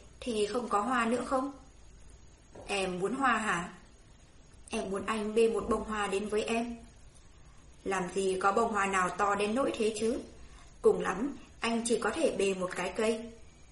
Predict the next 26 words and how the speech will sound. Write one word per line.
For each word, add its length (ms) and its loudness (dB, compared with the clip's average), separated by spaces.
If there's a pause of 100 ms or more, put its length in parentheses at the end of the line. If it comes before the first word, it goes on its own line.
(880)
Đêm 220 0
đó, 320 0 (260)
tôi 180 2
chờ 240 4
cái 180 -2
cây 280 2
của 140 0
tôi 180 -2
xuất 200 -6
hiện. 200 0 (840)
Tôi 120 4
thay 220 -2
bộ 220 0
quần 140 0
áo 240 0
thật 180 -4
đẹp 280 -2
rồi 120 4
ngồi 200 2
đợi 240 2
Văn 180 -4
Lâm. 120 0 (640)
Anh 200 0
nói 240 0
sau 260 -2
khi 140 -2